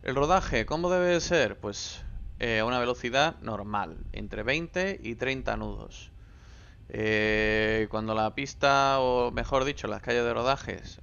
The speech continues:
la plataforma están muy contaminadas, pues tratar de hacer movimientos muy suaves con el nose wheel steering, rodar muy despacio y,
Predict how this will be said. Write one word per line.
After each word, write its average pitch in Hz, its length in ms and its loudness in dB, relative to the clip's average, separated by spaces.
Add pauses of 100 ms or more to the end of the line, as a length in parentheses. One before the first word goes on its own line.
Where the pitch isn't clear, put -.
la - 80 -10
plataforma 117 560 -2
están 113 400 -4 (320)
muy 113 160 -4
contaminadas, 156 760 0
pues 113 220 -6
tratar 117 380 0
de 123 300 2 (360)
hacer 117 520 2
movimientos 110 840 -4 (280)
muy 143 280 -2
suaves 135 500 2
con 127 160 -4
el 127 140 -2
nose 127 240 -4
wheel 127 220 -4
steering, 143 520 -4 (360)
rodar 110 440 4
muy 135 200 -2
despacio 127 840 0 (500)
y, 123 360 0